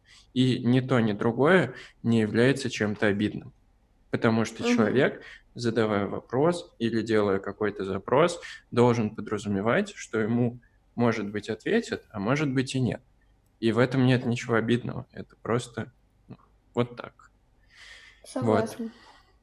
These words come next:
Speaker 1: Ну, то есть, если ты просто человек, который, в принципе,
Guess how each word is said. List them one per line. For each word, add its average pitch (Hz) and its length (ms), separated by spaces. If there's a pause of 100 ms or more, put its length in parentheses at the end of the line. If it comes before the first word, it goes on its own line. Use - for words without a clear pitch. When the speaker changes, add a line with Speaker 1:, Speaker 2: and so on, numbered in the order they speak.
(880)
Speaker 1:
Ну, 143 260
то 117 100
есть, - 320
если 135 460
ты 135 200
просто 127 480
человек, 117 600
который, 117 400
в - 140
принципе, 131 600